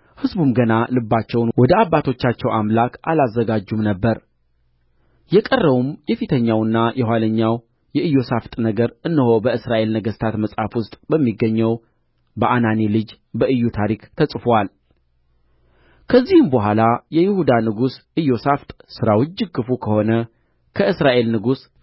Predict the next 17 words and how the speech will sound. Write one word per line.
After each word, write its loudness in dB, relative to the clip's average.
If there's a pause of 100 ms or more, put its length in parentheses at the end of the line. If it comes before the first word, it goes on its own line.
ከአካዝያስ 2
ጋር -2 (200)
ተባበረ። -2 (500)
ወደ 6
ተርሴስም 0
የሚሄዱትን 0
መርከቦች -2
ያሠሩ 0
ዘንድ -2 (440)
አንድ 2
ሆኑ። 0 (1800)
መርከቦቹንም 2 (1200)
በዔጽዮንጋብር 0 (280)
አሠሩ። -2 (720)
የመሪሳም 4
ሰው -2 (600)
የዶዳያ 4